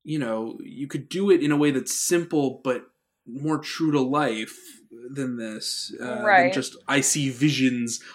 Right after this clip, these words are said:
Speaker 1: of evil bad me, and then that makes me bad at fighting."
Speaker 2: <laughs> Right. Like, it's, like, that's not just how it works.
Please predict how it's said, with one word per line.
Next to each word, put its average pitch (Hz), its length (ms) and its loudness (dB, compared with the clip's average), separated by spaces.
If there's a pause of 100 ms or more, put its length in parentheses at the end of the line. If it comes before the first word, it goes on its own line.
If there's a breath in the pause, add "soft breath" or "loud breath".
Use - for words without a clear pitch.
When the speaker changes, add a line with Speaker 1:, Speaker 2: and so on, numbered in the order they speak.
Speaker 1:
of 123 280 -6
evil 135 360 2
bad 120 400 2
me, 110 320 -2
and 110 140 -4
then 117 140 -2
that 117 180 -4
makes 113 260 -4
me 117 140 -4
bad 117 280 0
at 104 120 -8
fighting." 110 540 -8
Speaker 2:
<laughs> - 540 -4
Right. 208 680 6 (460 loud breath)
Like, 226 180 4
it's, 240 320 2
like, 254 320 4
that's 262 240 8
not 262 280 2
just 240 220 -4
how 208 420 4
it 170 60 0
works. 165 560 0